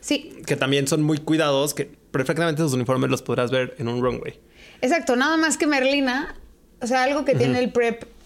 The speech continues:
Speaker 1: el preppy es que es más colorido, como más, o sea, no hay negro en el
Speaker 2: Ujú.
Speaker 1: preppy.
Speaker 2: Sí,
Speaker 1: Y lo
Speaker 2: no,
Speaker 1: que me
Speaker 2: este es
Speaker 1: gusta
Speaker 2: un
Speaker 1: de lo
Speaker 2: preppy
Speaker 1: que,
Speaker 2: gótico.
Speaker 1: ajá,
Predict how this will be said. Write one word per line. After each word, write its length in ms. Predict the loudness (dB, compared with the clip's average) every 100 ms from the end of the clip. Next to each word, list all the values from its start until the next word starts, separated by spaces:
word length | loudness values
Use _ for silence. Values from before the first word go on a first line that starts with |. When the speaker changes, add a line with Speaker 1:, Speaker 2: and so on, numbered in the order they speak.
| -2
Speaker 1:
el 180 | -2
preppy 400 | 2 0 2 2
es 140 | 2 0
que 160 | 0 2
es 100 | 2
más 380 | 2 0 -2
colorido, 600 | -4 0 2 2 2 0
como 200 | -2 -2
más, 240 | 0 0 0 -2 -2
o 80 | -2
sea, 120 | 0
no 100 | 2
hay 120 | 2
negro 420 | 2 2 0 -4 -4
en 120 | 0 2
el 60 |
Speaker 2:
Ujú. 60 | 2
Speaker 1:
preppy. 240 | 0 0
Speaker 2:
Sí, 220 | 2 0 0 0
Speaker 1:
Y 60 |
lo 80 | 2
Speaker 2:
no, 60 | 4
Speaker 1:
que 100 | 2
me 60 | 2
Speaker 2:
este 60 | 2
es 40 | 4
Speaker 1:
gusta 60 | 4
Speaker 2:
un 60 |
Speaker 1:
de 60 | 4
lo 40 |
Speaker 2:
preppy 140 | 4 4
Speaker 1:
que, 40 | 2
Speaker 2:
gótico. 360 | 2 0 -2 -2
Speaker 1:
ajá, 300 | 0 -2